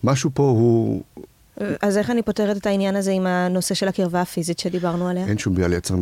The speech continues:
Speaker 1: קרבה פיזית גם בחדרים, אה, ס-,
Speaker 2: הבנתי.
Speaker 1: גם בחדרים סגורים. זאת אומרת, המחלקות יכולות להיות בקרבה פיזית, והחד-, וכל אחד יכול להיות עם ח-, עם חדר משל עצמו. אבל מה שמעניין בעיניי ב-, בעניין של ה-open space הוא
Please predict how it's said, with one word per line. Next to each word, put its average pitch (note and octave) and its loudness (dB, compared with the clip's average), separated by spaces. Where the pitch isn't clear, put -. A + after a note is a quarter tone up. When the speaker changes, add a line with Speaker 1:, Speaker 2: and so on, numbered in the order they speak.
Speaker 1:
קרבה F2 -2
פיזית F#2+ -2
גם F2+ 0
בחדרים, F2+ -2
אה, E2+ -4
ס-, G3+ -2
Speaker 2:
הבנתי. E3+ -2
Speaker 1:
גם A2 4
בחדרים G#2+ 2
סגורים. G#2 2
זאת F#2 -8
אומרת, F2 -2
המחלקות F2+ -2
יכולות G2 -2
להיות G2 2
בקרבה F#2+ -2
פיזית, A2+ 0
והחד-, F2+ -2
וכל G2 0
אחד G#2 0
יכול G2+ 0
להיות G#2+ 0
עם G2+ 0
ח-, B2 -4
עם G2+ 0
חדר G#2+ 2
משל G2 0
עצמו. F#2+ -2
אבל F#2+ -2
מה B2 2
שמעניין A#2 4
בעיניי G2+ 2
ב-, F2+ 0
בעניין F#2+ 0
של G2 -2
ה-open F#2+ -2
space G#2 -4
הוא G#2 -6